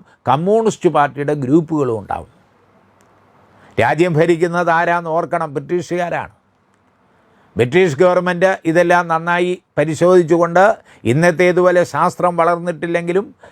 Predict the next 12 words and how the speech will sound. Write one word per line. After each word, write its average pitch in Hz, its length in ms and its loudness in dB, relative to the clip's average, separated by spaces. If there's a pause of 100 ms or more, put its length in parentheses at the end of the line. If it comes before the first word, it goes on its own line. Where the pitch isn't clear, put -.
(100)
സാങ്കേതിക 175 640 2
വിദ്യ 170 280 2
വളർന്നിട്ടില്ലെങ്കിലും 170 960 0 (260)
അവർക്ക് 165 400 2 (120)
ഇതിൻ്റെ 175 320 0
റിപ്പോർട്ട് 165 480 0 (140)
യഥാസമയം 170 680 0
ലഭിച്ചുകൊണ്ടിരുന്നു. 147 760 -4 (920)
അപ്പോൾ 175 160 2
ഇന്ത്യക്കകത്ത് 208 880 4 (640)
വിവിധങ്ങളാവുന്ന 214 840 4
കേന്ദ്രങ്ങളിൽ 196 680 -2